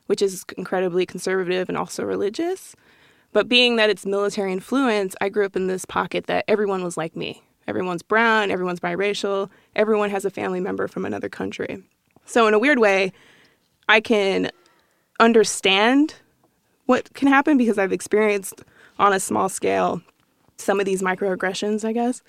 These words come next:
But in a, a lot of ways, I feel completely separate because my dad's point of view on race is completely different. My dad grew up in a country where racism wasn't an issue. Everyone was black. He was like, "White people came here and gave us candy, and we had always thought that was funny and weird."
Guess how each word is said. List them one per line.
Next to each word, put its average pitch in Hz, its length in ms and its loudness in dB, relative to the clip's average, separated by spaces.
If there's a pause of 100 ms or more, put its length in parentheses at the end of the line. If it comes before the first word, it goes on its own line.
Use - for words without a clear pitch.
(600)
But 190 360 4
in 220 120 4
a, 202 60 2
a 196 200 2
lot 214 180 6
of 208 40 2
ways, 202 160 2
I 190 80 -2
feel 190 160 -4
completely 190 360 -4
separate - 440 -2
because 185 200 -14
my 202 200 -2
dad's 202 320 -2
point 190 240 -4
of 185 80 -2
view 208 100 -4
on 196 140 -4
race 190 360 -4
is 196 200 2
completely 190 500 -10
different. - 480 -10
My 196 140 -4
dad 202 180 2
grew 196 140 2
up 190 100 0
in 190 80 0
a 180 60 0
country 208 400 0
where 180 260 0 (400)
racism 196 480 2
wasn't 196 280 0
an 175 100 -2
issue. 190 460 -2 (120)
Everyone 196 560 2
was 165 160 -4
black. 180 420 -6 (420)
He 277 200 8
was 233 160 2
like, 190 160 4
"White 247 180 6
people 214 220 2
came 202 240 0
here 220 160 2
and 196 80 -2
gave 190 160 2
us 190 140 0
candy, 214 400 4
and 175 100 0
we 190 80 2
had 196 80 4
always 190 180 2
thought 190 180 6
that 185 120 4
was 185 140 -2
funny 190 260 0
and 185 120 -2
weird." 185 360 2